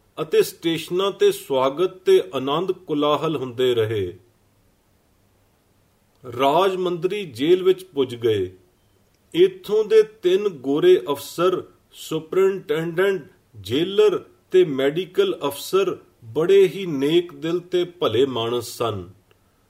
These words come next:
ਥੋੜ੍ਹੀ ਬਹੁਤ ਪੁੱਛ ਪੜਤਾਲ ਪਿੱਛੋਂ ਹੀ ਇਹਨਾਂ ਨੇ ਖਾਣ, ਪਹਿਰਨ ਤੇ ਰਿਹਾਇਸ਼ ਆਦਿ ਦੀਆਂ ਸਭ ਸਹੂਲਤਾਂ ਦੇ ਦਿੱਤੀਆਂ, ਜਿਸ ਕਰਕੇ ਉਹ ਆਪ ਵੀ ਸੁਖੀ ਰਹੇ ਅਤੇ ਸਿੰਘ ਵੀ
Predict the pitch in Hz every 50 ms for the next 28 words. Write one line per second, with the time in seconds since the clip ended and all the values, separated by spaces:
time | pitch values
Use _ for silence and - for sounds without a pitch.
0 | _ _ _ _ - - 160 185 202 220 226 220 175 170 196 208 214 208 208 -
1 | _ 196 202 190 - - _ - 180 175 175 - - 139 151 160 175 170 170 -
2 | - - - - - 180 180 175 156 180 190 196 185 - - - _ _ _ _
3 | _ - 165 190 202 214 214 214 208 214 214 208 208 - _ - - 135 127 135
4 | 156 170 190 190 185 - - _ - 143 170 185 196 196 196 190 190 - 180 185
5 | 180 151 147 135 110 - 127 139 156 175 160 - - - - 151 151 151 165 170
6 | 170 151 165 180 190 185 170 - - - 185 208 180 170 - - 160 143 135 143
7 | 143 143 139 - 165 165 160 - 123 123 123 120 120 117 110 - - 113 110 107
8 | 101 92 - - _ _ _ _ _ _ _ _ _ _ _ _ _ - 120 120
9 | 170 202 185 - - - 190 185 180 180 180 - 208 214 - - - 185 202 202
10 | - - - 139 147 156 170 180 180 - 175 196 202 - - - 185 180 - 190
11 | 196 190 185 190 190 196 185 147 - - _ _ _ _ _ _ 151 175 165 -
12 | 202 202 190 190 - - 180 180 190 196 202 185 196 208 202